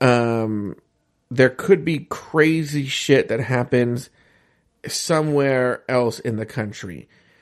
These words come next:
My predictions, if I were to predict, is it would be a place like Michigan, you know, uh, Detroit, Michigan. Oh, not specifically Detroit, but it's Mich-, Michigan. Uh, you might see something in Ohio,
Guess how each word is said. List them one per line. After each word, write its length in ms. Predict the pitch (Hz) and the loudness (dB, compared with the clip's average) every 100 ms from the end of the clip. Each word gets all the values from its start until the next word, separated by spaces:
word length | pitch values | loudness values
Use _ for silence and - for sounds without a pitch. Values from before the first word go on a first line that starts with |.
| _ - | _ 0
My 200 | 131 139 | 2 4
predictions, 840 | 160 131 135 143 143 - 202 165 | 2 0 2 2 2 0 0 2
if 100 | 131 | 2
I 120 | 120 | 4
were 100 | 117 | 4
to 80 | 113 | 0
predict, 680 | - 113 - 113 165 - - | 0 -2 2 2 2 -2 0
is 340 | 120 117 110 | 4 4 2
it 100 | - | 0
would 180 | 117 113 | 0 2
be 100 | 120 | 2
a 60 | 117 | 2
place 400 | - 113 107 110 | 0 -2 -2 -2
like 320 | 104 104 - - _ _ - | -2 -4 -10 -20 _ _ -6
Michigan, 920 | 113 120 131 - 123 123 123 127 143 _ _ _ _ _ _ _ _ | 2 4 4 2 2 4 4 4 0 _ _ _ _ _ _ _ _
you 160 | - 131 | -6 -2
know, 360 | 127 135 147 - - _ - - - _ _ - - - | 0 0 -2 -6 -20 _ -20 -20 -20 _ _ -20 -20 -2
uh, 720 | 120 104 101 69 53 - - - _ _ - - | 0 2 2 0 -4 -6 -10 -14 _ _ -8 -2
Detroit, 880 | 117 - - 120 127 131 - - _ - | -2 -2 0 4 4 2 -4 -20 _ -2
Michigan. 460 | 123 123 123 123 | 0 0 2 2
Oh, 60 | 123 | 4
not 240 | 113 101 | 2 0
specifically 380 | - 113 107 92 | -2 -2 0 -2
Detroit, 260 | - 107 - | -4 -4 0
but 80 | 104 | -2
it's 100 | 120 | 0
Mich-, 220 | 117 113 | 0 2
Michigan. 500 | 113 113 123 127 139 - - - - _ - | 0 2 2 2 0 -6 -20 -20 -20 _ -2
Uh, 380 | 117 110 104 104 | 0 2 0 0
you 100 | 117 | 0
might 140 | 120 | 0
see 100 | - | -2
something 260 | 117 120 117 | -2 0 0
in 220 | - 113 | 0 2
Ohio, 800 | 117 110 131 113 117 123 135 135 | 2 0 0 4 4 6 4 2